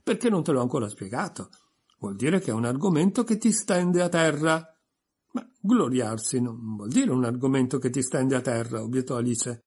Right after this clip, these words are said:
"Quando io uso una parola", disse Humpty Dumpty con un certo sdegno, "quella significa ciò che io voglio che significhi, né più né meno." "La questione è", disse Alice, "se lei può costringere le parole a significare così tante cose diverse."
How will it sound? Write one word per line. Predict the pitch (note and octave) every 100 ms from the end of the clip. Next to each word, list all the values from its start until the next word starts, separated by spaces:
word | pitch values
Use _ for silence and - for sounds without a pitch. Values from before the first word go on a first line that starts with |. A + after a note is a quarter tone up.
| _ _ _ _ _
"Quando | - A3+ G#3+
io | F3+ F3+
uso | F#3+ F#3 F3
una | D#3
parola", | C#3 D3+ C#3 C3 C3
disse | B2+ A#2 -
Humpty | A2 A2
Dumpty | B2 A#2 A#2 A2+ C3+
con | A#2 G#2
un | G#2
certo | G#2 A#2+ A2 A#2
sdegno, | A2+ A#2 B2 A#2 B2+ B2+ - - _ _ - _
"quella | B2+ B2
significa | C#3 F3+ B2+ B2+ A3 F3+
ciò | C#3+
che | B2+ C3+ -
io | E3 D3
voglio | A#2+ B2 C3 C3
che | C#3
significhi, | - A3 B3 G#3+ F#3 - E3+ D#3 - _ -
né | C#3
più | A3 D#4
né | F#3
meno." | E3+ G#3 B2+ A2 - _ _ _ _ _ _
"La | -
questione | - A3 - G3+ E3 C3+
è", | B2+
disse | B2+ -
Alice, | A#2 A#2+ - A#2 - _ _ _
"se | - A#2
lei | C#3+
può | C3+
costringere | A#2+ B2+ - C#3+ C#3 B2+ A#2+
le | C#3+
parole | - F#3+ G#3 B3+
a | D3+
significare | D3 F3+ D#3+ D#3+ D#3 C4 B3+
così | C#3+ B2+
tante | C#3 C3+ C#3
cose | C3+ B2 B2
diverse." | C3+ B3+ F3+ C3 - B2 A#2